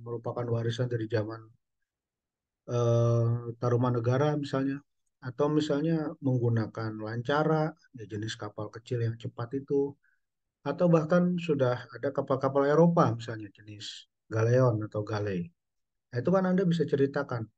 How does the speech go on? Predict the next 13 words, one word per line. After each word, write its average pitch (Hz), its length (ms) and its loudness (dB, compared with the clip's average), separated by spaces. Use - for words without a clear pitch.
Baru 156 320 4
jenis 143 280 4
kapal. 131 480 0
Nanti 135 240 2
Anda 156 400 4
bicara 135 440 4
tentang 143 440 -2
doknya, 131 440 2
tentang 131 800 -2
dermaga. 123 640 2
Gimana 165 360 6
sistem, 131 400 -4
eh, 107 360 -6